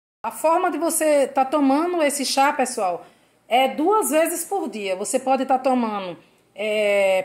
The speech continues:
pela manhã e pode tá tomando à noite, antes de dormir. Pessoal, e vocês vai ver, ele ajuda também no emagrecimento, tá?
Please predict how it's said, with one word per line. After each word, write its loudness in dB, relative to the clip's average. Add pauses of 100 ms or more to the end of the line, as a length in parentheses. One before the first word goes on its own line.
pela 4
manhã 0 (540)
e -4
pode 0
tá 0
tomando 0 (320)
à -4
noite, -2 (380)
antes -8
de -6
dormir. -4 (360)
Pessoal, 2
e 0
vocês 2
vai 2
ver, -2
ele 0
ajuda 0
também 0
no 2
emagrecimento, -2
tá? -4